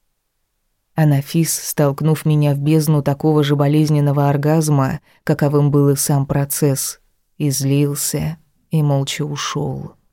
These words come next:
«Ты хотела рыдать и жалеть себя, оставшись в одиночестве, Ксения?» Что ж, можно было начинать.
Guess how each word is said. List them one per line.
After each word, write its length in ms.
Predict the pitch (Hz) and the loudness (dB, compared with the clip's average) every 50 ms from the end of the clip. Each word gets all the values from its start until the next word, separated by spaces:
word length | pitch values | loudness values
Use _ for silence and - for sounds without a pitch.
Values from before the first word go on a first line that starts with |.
| _ _ _ _ _ _ _ _ _ _ _ _ _ _ _ _ _ _ _ _ _ _ | _ _ _ _ _ _ _ _ _ _ _ _ _ _ _ _ _ _ _ _ _ _
«Ты 100 | - 170 | -2 -2
хотела 540 | 160 - 180 170 170 - 208 202 196 185 180 | 0 2 0 0 2 2 2 4 4 4 4
рыдать 480 | 180 175 170 160 160 180 190 190 190 | 4 2 2 2 2 2 2 2 0
и 60 | 180 170 | 0 0
жалеть 460 | 170 170 170 170 165 165 185 190 185 | 2 2 2 4 4 4 2 0 0
себя, 340 | - - 175 160 165 160 160 | -2 -2 0 2 2 2 0
оставшись 600 | 156 - - - 180 175 - - 185 180 - - | -2 -2 -2 -2 -2 -2 -2 -2 -4 -2 -2 0
в 60 | 165 | 0
одиночестве, 760 | 170 160 160 165 160 165 180 208 - - 247 - - 170 165 | 0 2 2 2 4 4 2 0 0 -2 -4 -4 -2 -2 -2
Ксения?» 760 | 160 - - - 139 135 131 131 131 127 127 135 151 - - - _ _ _ _ _ _ _ _ _ _ | -2 -2 -4 -2 -2 0 0 0 -2 -2 -2 -4 -6 -6 -8 -14 _ _ _ _ _ _ _ _ _ _
Что 320 | - - - - - - | -10 -10 -8 -8 -8 -8
ж, 240 | - - - - - _ _ _ _ _ _ _ _ _ _ _ _ _ | -8 -8 -8 -10 -12 _ _ _ _ _ _ _ _ _ _ _ _ _
можно 380 | - 156 156 151 151 156 160 160 | 0 0 0 2 2 0 0 2
было 240 | 160 165 165 160 | 2 2 4 4
начинать. 720 | 160 160 170 - - 165 160 156 160 165 - - - - - | 2 2 0 0 -2 -2 -2 -2 -4 -6 -8 -10 -12 -12 -14